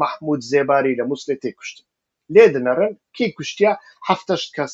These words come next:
ئەس باوەڕم هەفتەش کەسن، حتا پازدە کەسان تێن گرتن و ئەوژی هەمی دەردۆرێ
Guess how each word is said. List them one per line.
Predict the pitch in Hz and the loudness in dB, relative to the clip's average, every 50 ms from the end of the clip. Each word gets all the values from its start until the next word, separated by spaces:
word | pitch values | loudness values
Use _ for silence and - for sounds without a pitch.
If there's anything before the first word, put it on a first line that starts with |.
| - 190 | -6 -6
ئەس | 160 135 131 | -6 -2 0
باوەڕم | 156 156 175 175 165 147 - - | 0 0 0 0 -2 -6 -6 -8
هەفتەش | 190 185 - - - 180 - - - | -10 -10 -8 -8 -10 -10 -8 -8 -8
کەسن، | 170 165 - 165 - - | -8 -8 -10 -12 -14 -12
حتا | 180 - 170 156 - | -6 -4 -4 -2 2
پازدە | - 160 156 151 - 170 - | 2 2 2 2 0 -4 -6
کەسان | 147 - - 131 131 131 - | -6 -8 -6 -6 -6 -2 0
تێن | 190 214 214 196 180 | 2 2 2 2 0
گرتن | 214 190 - - 226 214 208 _ _ _ _ _ - 196 | -2 -2 -2 -4 -4 -4 -6 _ _ _ _ _ 0 2
و | 196 208 - 190 | 2 2 2 0
ئەوژی | 160 139 135 131 147 208 214 156 - _ _ _ - - | 0 0 0 -2 -2 -2 -2 -4 -4 _ _ _ -8 -4
هەمی | 190 190 180 170 151 127 | -2 0 0 0 0 2
دەردۆرێ | 143 135 131 131 185 196 202 208 | 0 0 0 0 0 2 2 4